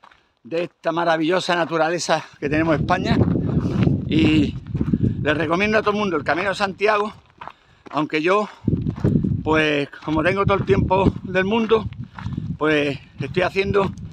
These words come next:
el camino de España, conociendo España. Y la mejor manera de conocerla es ir andando. Bueno, mi gente, va por todos ustedes, por España, la libertad,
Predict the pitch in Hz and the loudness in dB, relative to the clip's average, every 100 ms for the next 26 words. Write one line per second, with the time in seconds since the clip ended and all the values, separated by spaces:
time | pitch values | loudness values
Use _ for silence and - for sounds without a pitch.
0 | - - - 156 - 156 185 196 185 185 | -8 -6 -2 -2 0 2 2 2 2 0
1 | - - - - - - - 151 - 160 | -2 -6 -8 -6 -2 -2 0 0 2 0
2 | 104 - - - - - 143 147 180 185 | -2 -6 -4 -2 -4 -4 -2 0 0 2
3 | 185 - 165 - - - - - - - | 2 0 -4 -4 -14 -16 -14 -10 -4 0
4 | - 131 151 147 196 190 185 151 139 139 | 0 0 2 2 2 0 0 2 0 0
5 | 143 185 185 196 170 170 165 147 113 - | -2 0 0 2 2 2 2 0 -2 -6
6 | - - - - - - - - _ - | -10 -12 -8 -8 -8 -14 -16 -20 _ -12
7 | 117 170 139 - - - - - - - | -2 -2 -2 -8 -16 -20 -20 -20 -20 -20
8 | - - - 151 185 175 - - _ _ | -20 -20 -6 -2 -2 -4 -10 -18 _ _
9 | _ - - - - _ - 190 185 175 | _ -20 -20 -20 -20 _ -2 0 0 -2
10 | 175 156 147 208 214 233 - - - - | -4 -4 -2 0 2 0 -4 -14 -20 -20
11 | - - _ - - - - - - - | -20 -20 _ -14 -12 -10 -6 -4 -2 -2
12 | - - - - 123 - 190 214 214 220 | -6 -8 -10 -6 -4 0 0 0 -2 -4
13 | - - - - - - - - - - | -4 -8 -14 -14 -10 -8 -8 -10 -12 -10
14 | - - - - - - 120 127 120 120 | -10 -10 -16 -16 -20 -14 -12 -10 -12 -4
15 | 175 208 | 0 0